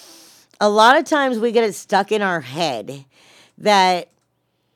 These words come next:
this, this, and this has to happen. And it only can be this, this, and this that can happen to get us where we need to go. And we're busy looking to the right, going, "Okay, I'm looking for this to happen, and this to happen, and this to happen,"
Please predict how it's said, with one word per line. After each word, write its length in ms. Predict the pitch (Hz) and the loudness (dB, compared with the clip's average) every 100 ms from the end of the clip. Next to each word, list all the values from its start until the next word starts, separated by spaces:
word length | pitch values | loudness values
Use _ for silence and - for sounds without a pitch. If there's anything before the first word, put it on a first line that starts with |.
| _ _ _ _ _ _ - | _ _ _ _ _ _ -8
this, 360 | 185 269 269 | 0 2 0
this, 320 | - 226 254 214 | 0 2 2 -2
and 200 | 208 214 | -2 -2
this 300 | 190 160 - | -2 -6 -10
has 380 | 139 175 170 | -6 -6 -6
to 100 | - | -10
happen. 640 | 175 185 175 - 53 - 180 _ _ - _ _ 180 | -8 -6 -8 -10 -20 -20 -20 _ _ -20 _ _ -4
And 380 | 190 190 196 180 | -2 -2 -4 -6
it 180 | 190 - | -10 -6
only 320 | 220 240 247 | -4 -2 -2
can 220 | 240 226 | 0 -2
be 240 | 160 330 269 | -2 -2 -2
this, 300 | 175 165 - | -4 -6 -6
this, 260 | 196 175 | -8 -6
and 120 | 175 180 | -6 -6
this 200 | 165 - | -6 -6
that 160 | 175 | -8
can 120 | 185 | -8
happen 380 | 160 170 165 180 | -8 -8 -8 -8
to 80 | 160 | -8
get 160 | 151 175 | -6 -6
us 160 | 170 | -6
where 140 | 180 156 | -8 -8
we 140 | 165 | -10
need 160 | 165 151 | -12 -14
to 60 | |
go. 440 | 147 214 156 92 - - - - | -6 -4 -4 -8 -16 -20 -20 -14
And 140 | 180 190 | -8 -6
we're 120 | 220 | -6
busy 400 | 170 233 220 254 | -2 -2 -2 -4
looking 340 | 240 240 240 | -4 -4 -6
to 160 | 226 233 | -4 -4
the 100 | 208 | -4
right, 380 | 170 170 185 170 | -4 -4 -6 -8
going, 400 | 151 180 180 180 | -8 -8 -8 -8
"Okay, 280 | 196 208 240 | -6 -2 -2
I'm 120 | 196 | -2
looking 180 | 180 165 | -6 -10
for 120 | 151 | -10
this 180 | 180 208 | -8 -6
to 80 | 214 | -4
happen, 240 | 208 202 | -6 -6
and 100 | 180 | -8
this 140 | 180 - | -10 -8
to 80 | 175 | -8
happen, 280 | 165 175 | -6 -8
and 80 | 165 | -8
this 180 | 175 170 | -10 -10
to 80 | 151 | -12
happen," 420 | 147 147 147 | -10 -10 -10